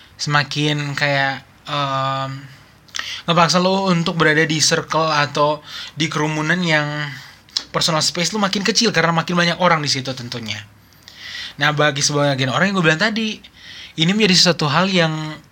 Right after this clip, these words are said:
sering kali menjadi insecure gitu. Dia kayak merasa gak nyaman karena terlalu ramai untuk seorang yang sangat-sangat butuh yang namanya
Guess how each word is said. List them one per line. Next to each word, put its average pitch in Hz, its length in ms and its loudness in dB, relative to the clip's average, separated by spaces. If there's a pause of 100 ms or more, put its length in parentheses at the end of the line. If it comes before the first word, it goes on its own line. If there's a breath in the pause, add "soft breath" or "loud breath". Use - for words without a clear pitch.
(140)
sering 196 240 0
kali 208 160 0
menjadi 190 320 2
insecure 180 480 2
gitu. 165 400 0
Dia 170 160 -2
kayak 175 160 -4
merasa 143 400 -2 (480 loud breath)
gak 131 160 0
nyaman 151 720 -2
karena 127 640 -4 (580 loud breath)
terlalu 127 540 -2
ramai 196 480 2
untuk 156 400 -4 (160)
seorang 151 640 -2
yang 139 420 -2
sangat-sangat 180 680 -2
butuh 151 480 -2
yang 160 160 2
namanya 147 560 0